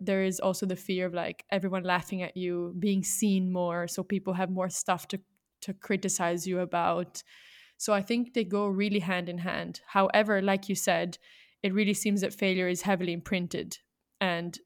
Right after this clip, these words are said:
the other side of things is still unknown territory for so many people. So I think it's a, it's you know, it's a bit of both. I see, I, I see a lot of fear of rejection and fear of failure within the fear of success.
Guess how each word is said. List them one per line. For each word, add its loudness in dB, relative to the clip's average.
the -10
other 4
side 2
of -2
things -8
is -2
still -2
unknown 0
territory -2
for -8
so -2
many -6
people. -6
So 2
I 2
think 0
it's -2
a, 4
it's -6
you 2
know, 0
it's -2
a 0
bit 6
of 2
both. 2
I 2
see, 0
I, 6
I 6
see 2
a 6
lot 6
of 0
fear 2
of -4
rejection -2
and -4
fear -4
of -8
failure 0
within 2
the -2
fear -8
of -6
success. -8